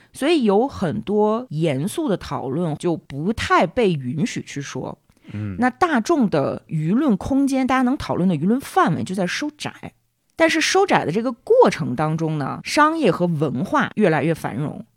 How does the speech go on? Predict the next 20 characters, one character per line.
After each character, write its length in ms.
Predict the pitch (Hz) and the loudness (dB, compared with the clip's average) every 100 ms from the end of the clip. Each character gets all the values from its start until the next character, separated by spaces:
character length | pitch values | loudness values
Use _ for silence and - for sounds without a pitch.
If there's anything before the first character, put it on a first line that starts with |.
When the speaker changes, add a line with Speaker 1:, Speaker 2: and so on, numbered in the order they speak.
| _ _ _ | _ _ _
Speaker 1:
所 160 | - 220 | -2 0
以 200 | 226 - | 0 -2
城 340 | - 175 135 | -4 -2 0
市 220 | 202 - | -2 0
媒 240 | 285 147 156 | 0 0 -4
体 200 | - - | -6 -6
特 240 | - 440 | -2 0
别 200 | 170 139 | 2 2
的 160 | 135 160 | 0 -2
喜 320 | - - 139 | -4 -6 -8
欢 300 | - 143 143 | -12 -10 -10
去 200 | - 156 | -8 -8
讨 300 | - - 147 | -8 -10 -6
论 220 | 139 135 | -4 -4
八 240 | 127 196 180 | -4 -4 -4
卦， 300 | 220 208 - _ _ _ | 2 2 0 _ _ _
Speaker 2:
嗯。 260 | 110 104 87 | -4 -4 -4
Speaker 1:
呃， 460 | 139 127 127 120 - | -6 -6 -8 -10 -12
情 400 | - - 143 156 | -8 -6 -2 -2
杀、 340 | 190 240 233 | 0 0 -2